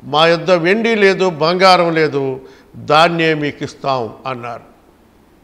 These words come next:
ఈరోజు నిత్య జీవానికి వారసుడు అయిన నీవు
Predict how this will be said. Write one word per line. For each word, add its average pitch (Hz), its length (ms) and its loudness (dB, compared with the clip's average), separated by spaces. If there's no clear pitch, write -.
ఈరోజు 160 640 -6
నిత్య 165 440 0
జీవానికి 226 720 4
వారసుడు 240 540 4
అయిన 196 280 4
నీవు 180 520 0